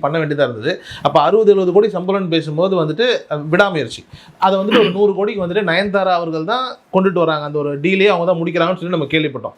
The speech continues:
உங்களுக்கு நூறு கோடி ரூபாய் சம்பளம் தரணும். ஒரு மார்க்கெட் வேல்யூல ஒரு முப்பது, நாற்பது கோடி. இன்னைக்கும்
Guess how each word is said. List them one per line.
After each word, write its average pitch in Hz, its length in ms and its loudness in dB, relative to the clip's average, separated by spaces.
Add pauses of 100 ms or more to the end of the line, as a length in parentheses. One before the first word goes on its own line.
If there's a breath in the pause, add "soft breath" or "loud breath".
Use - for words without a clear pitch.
உங்களுக்கு 175 320 0
நூறு 160 120 0
கோடி 139 140 0
ரூபாய் 160 160 -2
சம்பளம் 143 240 -4
தரணும். 120 180 -10 (200 loud breath)
ஒரு 180 220 4
மார்க்கெட் 196 320 0
வேல்யூல 170 300 2
ஒரு 175 120 0
முப்பது, 165 260 0
நாற்பது 131 240 -4
கோடி. 120 140 -10 (360 loud breath)
இன்னைக்கும் 262 400 2